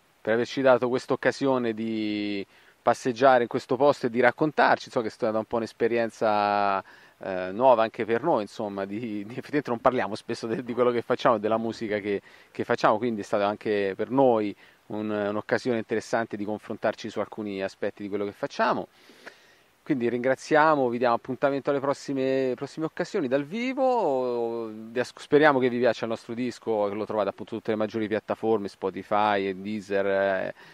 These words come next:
e, e quant'altro, da Amazon e quant'altro. Ehm, ci siamo, insomma, quindi, eh, Andrea, Fabio, Enrico e Michele, i The Ark, e alla prossima.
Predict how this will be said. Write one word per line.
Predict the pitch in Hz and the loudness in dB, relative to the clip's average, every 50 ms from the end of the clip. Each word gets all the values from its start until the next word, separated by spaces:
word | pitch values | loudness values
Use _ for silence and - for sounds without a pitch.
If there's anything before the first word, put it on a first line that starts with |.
| - _ | -20 _
e, | - - 98 98 95 95 98 90 | -8 -6 -4 -2 -2 -4 -4 -6
e | 98 - | -8 -4
quant'altro, | - 120 123 - - 185 202 202 170 - 123 | -4 -4 0 4 6 8 8 6 6 4 2
da | 110 104 107 117 | 2 2 4 2
Amazon | 123 117 117 107 95 104 110 104 | 2 2 0 0 0 -4 -4 -4
e | 110 | -2
quant'altro. | - - 185 185 - 247 247 262 247 - - 254 240 - - - - - - - - - - - _ _ - | -2 -4 -4 2 2 2 2 2 2 0 0 0 0 0 -6 -16 -20 -20 -20 -20 -20 -20 -20 -20 _ _ -6
Ehm, | 135 135 135 135 135 131 131 131 131 131 127 127 123 123 120 117 - - _ _ _ _ _ _ _ _ _ _ _ _ _ _ _ _ _ _ _ _ | -4 -2 -2 -2 -2 -2 -2 -4 -6 -6 -6 -6 -8 -8 -10 -12 -16 -18 _ _ _ _ _ _ _ _ _ _ _ _ _ _ _ _ _ _ _ _
ci | - - 147 | -12 -10 -10
siamo, | - - 170 196 214 165 123 | -4 0 2 2 2 2 0
insomma, | 110 - 120 110 110 | -4 -6 -8 -8 -6
quindi, | 110 139 120 107 104 104 104 104 104 104 104 104 | -6 -8 -6 -6 -4 -4 -4 -4 -4 -4 -4 -2
eh, | 110 | -2
Andrea, | 110 113 113 113 127 131 143 160 175 185 202 208 202 165 127 113 - _ _ _ _ _ _ | -2 -2 -2 -2 -2 -2 0 2 4 4 4 6 6 4 4 2 0 _ _ _ _ _ _
Fabio, | _ - - 165 165 170 175 175 160 139 143 135 131 127 - - - _ | _ 2 6 6 8 8 6 4 4 4 6 6 6 6 4 0 -6 _
Enrico | - 151 156 151 165 151 123 143 | 4 4 6 6 4 4 4 4
e | 131 | 2
Michele, | 139 156 160 - 185 175 180 185 180 151 120 | 2 0 2 4 4 6 6 6 6 4 4
i | 117 123 | 2 0
The | 123 147 175 185 | 2 4 6 8
Ark, | 180 185 196 202 - - - - 220 214 202 - - - - - _ | 8 8 6 6 4 2 2 4 4 4 4 0 -6 -16 -20 -20 _
e | - - 120 120 120 117 117 117 120 117 117 117 117 120 120 120 120 117 113 117 117 - - - | -10 -6 -2 -2 0 2 2 2 2 2 2 2 2 0 0 -2 -2 -4 -6 -8 -10 -12 -12 -8
alla | - - 143 160 | -4 -2 -2 0
prossima. | 151 135 101 - - - 101 95 95 | 0 -2 -4 -4 -6 -10 -8 -8 -8